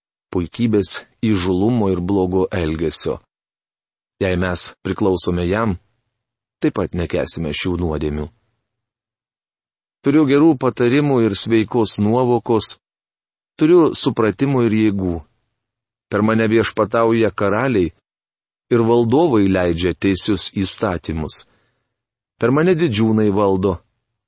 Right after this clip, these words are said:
ir kilmingieji yra teisūs valdytojai. Patarlių aštunto skyriaus keturiolikta, šešiolikta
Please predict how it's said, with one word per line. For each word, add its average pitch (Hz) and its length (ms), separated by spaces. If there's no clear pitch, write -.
ir 101 180
kilmingieji 104 960
yra 101 240
teisūs 113 480
valdytojai. 87 720
Patarlių 87 440
aštunto 90 560
skyriaus 101 560
keturiolikta, 92 720
šešiolikta 85 800